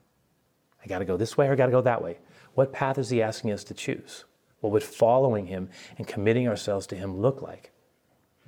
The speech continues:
That's the path we wanna walk down. Now, sometimes that path is a well-trod path, and there's a lot of people on that journey, and it's about us joining in that journey. Other times that, that path is lightly trod, and, and it's,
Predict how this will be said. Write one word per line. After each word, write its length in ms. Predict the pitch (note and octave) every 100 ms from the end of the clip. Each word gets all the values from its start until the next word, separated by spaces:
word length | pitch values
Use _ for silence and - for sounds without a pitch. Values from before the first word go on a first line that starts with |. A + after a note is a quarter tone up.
| _
That's 220 | - A2 -
the 80 | B2
path 260 | A#2 A#2
we 60 | A2+
wanna 200 | G2 G2+
walk 240 | B2 C#3+
down. 140 | F2 F2+
Now, 60 |
sometimes 360 | F#2+ E3+ G3+ E3
that 160 | D3
path 180 | C3 C3
is 100 | C3
a 60 | G2
well-trod 840 | F#2 A2 B2 A#2+ - A2 G#2+ G#2+ - - - -
path, 360 | A#2+ F2 - - - - - - _
and 420 | - G#2 A2 G#2 - _ _
there's 120 | C3
a 60 | G#2+
lot 140 | C3
of 60 | B2+
people 400 | D3+ G#2+ G2 F2+ - - _ _
on 140 | - A2
that 140 | A2+
journey, 260 | G#2+ A#2 G#2
and 80 | F#2+
it's 100 | -
about 160 | A#2
us 140 | A#2+ -
joining 360 | A#2 A2+ A2
in 100 | A#2+
that 180 | A#2+ F#2+
journey. 300 | G2+ F2 F#2+ - - C3
Other 180 | E3
times 320 | A#3+ G#3+ G#3+ -
that, 360 | F3 D#3 - - -
that 200 | C#3 B2+
path 280 | C#3+ D3 C3+
is 140 | G#2
lightly 360 | G#2 B2 G3 G#2+
trod, 360 | - G#2+ F#2+
and, 140 | G2+ A2
and 260 | A#2+ A#2+
it's, 240 | A#2 -